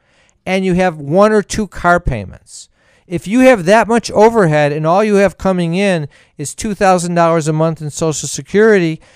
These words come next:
you can't possibly make it, and you have no savings. Flip it around.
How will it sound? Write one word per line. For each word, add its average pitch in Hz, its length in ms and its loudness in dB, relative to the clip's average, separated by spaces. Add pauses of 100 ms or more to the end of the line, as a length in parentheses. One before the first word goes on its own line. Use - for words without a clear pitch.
(160)
you 202 180 -8
can't 233 440 -8 (100)
possibly 185 720 -6
make 196 320 -4
it, - 200 -16 (460)
and 175 100 0
you 180 80 6
have 185 120 4
no 180 160 4
savings. 214 680 -4 (480)
Flip - 420 -4
it 269 100 2
around. 233 400 2